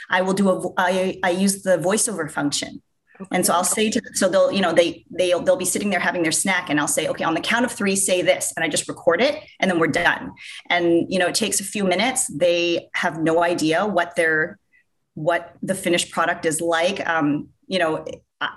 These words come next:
Speaker 1: it's, it's just all in my head. I, I, I, I create and I produce this whole thing in my, in my mind. And, um, they actually have, uh, very little involvement in social media.
Speaker 2: Yes, I know, 'cause they're not on it. I can, I notice
Speaker 1: Yeah.
Speaker 2: it's just mainly you, which is really cute. So it basically,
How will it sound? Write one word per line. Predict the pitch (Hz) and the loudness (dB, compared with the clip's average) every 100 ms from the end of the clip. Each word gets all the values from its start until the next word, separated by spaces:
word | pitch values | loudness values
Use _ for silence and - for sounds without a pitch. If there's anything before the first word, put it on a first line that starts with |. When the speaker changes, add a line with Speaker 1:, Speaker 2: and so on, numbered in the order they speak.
| - | -6
Speaker 1:
it's, | 208 202 | 0 0
it's | - 202 | 2 0
just | 220 208 | 0 0
all | 202 226 | 2 4
in | 220 | 2
my | 170 | 2
head. | 185 - 196 120 - - | 2 2 0 -2 -6 -2
I, | 180 170 | -2 0
I, | 180 165 180 | 0 0 -2
I, | - - - | -4 -10 -6
I | - | -6
create | - 196 196 196 | -2 -2 0 0
and | 175 | 0
I | |
produce | 170 - 170 170 | -2 -2 -2 0
this | 165 | 0
whole | - 175 175 | 0 0 0
thing | 170 | 0
in | 156 | 2
my, | 151 143 - | 2 -2 -2
in | 170 | 0
my | 156 | 0
mind. | 151 143 - - | 2 0 -2 -4
And, | - 165 156 156 - - - | -2 0 0 -2 -10 -6 0
um, | 170 160 - | 2 2 2
they | 190 | 2
actually | 196 - 285 | 2 2 0
have, | 240 226 202 | 2 0 0
uh, | 190 170 160 160 | 0 0 -4 -2
very | 180 196 | 0 2
little | 175 185 - 190 | 2 0 0 -2
involvement | 165 170 170 226 165 143 139 | 0 0 0 0 0 -2 -2
in | 160 156 | -2 0
social | 165 196 190 | 0 0 0
media. | - 147 - - | 0 0 -4 -4
Speaker 2:
Yes, | 226 339 359 | 4 4 4
I | |
know, | 269 294 302 | 4 4 4
'cause | 240 196 | 2 4
they're | 226 | 4
not | 247 - | 4 2
on | 220 277 | 2 4
it. | 208 - | 2 0
I | 131 | -4
can, | - 190 - | -2 -4 -2
I | 185 | -2
notice | 185 196 160 | 2 2 2
Speaker 1:
Yeah. | - - | -2 -14
Speaker 2:
it's | _ | _
just | 180 | -8
mainly | 208 196 190 | -4 0 0
you, | 185 233 185 - - - | 0 0 0 -6 -20 -2
which | 202 214 - | 0 2 2
is | 208 151 165 | 0 0 -6
really | 170 262 277 | 0 2 2
cute. | - 247 190 | 2 -2 -2
So | - 254 | 4 4
it | 175 170 | 4 -2
basically, | - 277 320 381 370 285 254 233 - | 2 4 4 2 0 2 2 2 -6